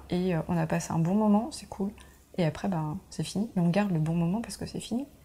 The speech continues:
En fait, on a d'un coup la nostalgie de ce truc-là, alors que un jeu qui ne se finit pas, c'est pas la nostalgie du jeu qui a été passé, c'est l'addiction du jeu qu'on peut pas lâcher. Et moi, j'aimerais pas avoir, euh,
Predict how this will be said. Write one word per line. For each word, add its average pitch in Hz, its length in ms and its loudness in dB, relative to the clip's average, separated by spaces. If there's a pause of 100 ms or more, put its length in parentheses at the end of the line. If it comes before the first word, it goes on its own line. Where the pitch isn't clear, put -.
(300)
En 175 80 -4
fait, 180 220 -4
on 170 240 4
a 202 100 6
d'un 185 180 2
coup 240 140 -6
la 190 100 4
nostalgie 180 460 -2
de 208 60 -10
ce - 80 -6
truc-là, 196 400 -4 (500)
alors 175 320 4
que 202 280 2 (440)
un 175 140 2
jeu 196 140 2
qui 208 120 -4
ne 185 60 2
se 165 120 -2
finit 175 300 0
pas, 226 160 2
c'est - 140 -8
pas 190 100 4
la 180 80 4
nostalgie 196 580 2 (280)
du 185 60 2
jeu 180 140 2
qui 185 120 -4
a 170 40 2
été 170 140 -2
passé, 185 460 -2
c'est 175 160 2
l'addiction 185 420 2
du 202 140 4
jeu 180 140 2
qu'on 190 180 0
peut 160 140 -2
pas 175 160 0
lâcher. 185 320 -4 (380)
Et 185 80 2
moi, 175 120 2
j'aimerais 165 320 0
pas 196 160 0
avoir, 170 260 0
euh, 156 120 0